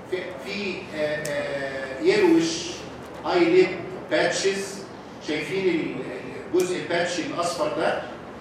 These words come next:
فوق الايليد؟ بنشوف، آه، في بولز بتبقى موجودة عند التندونز، عند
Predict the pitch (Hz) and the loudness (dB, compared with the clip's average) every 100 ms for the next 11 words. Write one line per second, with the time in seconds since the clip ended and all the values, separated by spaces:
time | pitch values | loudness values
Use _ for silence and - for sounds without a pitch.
0 | - - 349 359 359 - - - - - | -14 -2 4 4 4 0 -8 -10 -10 -4
1 | 156 160 - 185 - - - - - - | 0 2 2 2 2 -2 -6 -10 -12 -14
2 | - - - - - - - - - - | -14 -14 -14 -16 -14 -14 -14 -14 -14 -14
3 | - - - - - 165 165 262 254 - | -12 -14 -14 -12 -6 -6 -4 -4 -6 -6
4 | - 175 170 165 160 160 151 147 147 147 | 0 4 6 6 6 8 8 8 6 4
5 | 202 208 208 - - - - - - - | 0 -2 -2 -4 -10 -12 -14 -14 -14 -14
6 | - - - - - - 320 - 294 196 | -6 4 6 6 4 4 2 2 2 0
7 | - - - 294 294 196 185 165 170 160 | 0 0 -2 0 4 4 6 4 4 2
8 | 151 190 196 175 160 160 160 - - - | 4 4 4 4 4 4 2 -6 -10 -12
9 | - - - - - - - - - - | -14 -14 -14 -14 -14 -14 -14 -14 -14 -14
10 | - - - - - - - - - - | -14 -10 -8 -8 -10 -12 -12 -14 -14 -14
11 | - - - - 165 185 | -12 -12 -10 -4 2 4